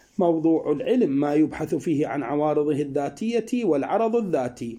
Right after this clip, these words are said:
واحد، رقم واحد، شوفوا، ما يعرض الشيء إما أولًا وبالذات كالتعجب إلى آخره،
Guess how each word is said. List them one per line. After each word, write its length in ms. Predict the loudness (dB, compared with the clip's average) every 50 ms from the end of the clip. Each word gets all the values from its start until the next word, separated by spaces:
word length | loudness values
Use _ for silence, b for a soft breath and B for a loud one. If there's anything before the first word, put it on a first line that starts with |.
| -2 0
واحد، 360 | 2 2 2 0 -4 -10 -14 -16 -20 -20 _ -6
رقم 340 | -6 -4 -2 -2 0 0 0
واحد، 260 | -2 -4 -6 -10 -12
شوفوا، 300 | -10 -8 -8 -10 -10 -16 -20 b b b b b b -2
ما 320 | -2 0 2 2 2 2
يعرض 440 | 2 0 0 0 0 0 2 2 2
الشيء 800 | 0 0 -2 -2 0 0 0 0 -2 -4 -6 -6 -6 -6 -6 -10 b b b b b b _ _ _ 0
إما 500 | 2 4 4 2 2 2 0 0 0 -2
أولًا 760 | -4 -2 -2 0 2 2 2 2 2 2 2 2 0 0 0
وبالذات 720 | 0 0 -2 -2 -2 -2 0 0 0 0 -2 -4 -8 -14 -18 -18 -20 _ _ _ _ _ _ _ _ _ _ -4
كالتعجب 920 | -4 -4 -2 -4 -6 -4 -4 -4 -4 -4 -2 -2 0 0 -2 -2 -4 -4
إلى 120 | -4 -4
آخره، 480 | -4 -4 -8 -10 -10 -10 -12 -12 -12